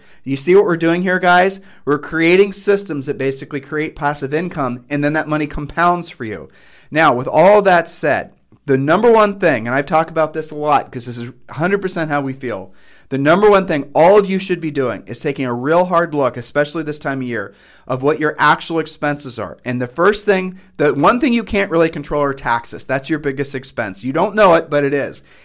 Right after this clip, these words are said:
Income taxes, state, federal, property taxes, all your other taxes. You're getting taxed at the bejiba, uh, even if you're in a tax-free state.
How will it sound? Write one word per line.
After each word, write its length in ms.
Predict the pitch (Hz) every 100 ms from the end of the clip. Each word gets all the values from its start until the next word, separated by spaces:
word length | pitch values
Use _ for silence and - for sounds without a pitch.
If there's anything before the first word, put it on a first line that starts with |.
| _
Income 420 | 175 202 196 190
taxes, 460 | 185 170 170 175 170
state, 360 | - 170 170
federal, 440 | - 156 156 151 151 - -
property 380 | - 165 170 160
taxes, 480 | 170 143 143 143 139
all 160 | 151
your 120 | 160
other 140 | 156 143
taxes. 480 | 135 120 117 - -
You're 160 | 160
getting 380 | 175 170 156 143
taxed 460 | - 147 147 147 -
at 180 | 139
the 80 | 139
bejiba, 640 | 120 123 131 143 131 123 123 _ _ - - -
uh, 200 | 135 139
even 200 | 170 185
if 140 | 165
you're 140 | 165 147
in 40 |
a 80 | 139
tax-free 540 | 139 139 139 - 143
state. 500 | 135 - 127 95 -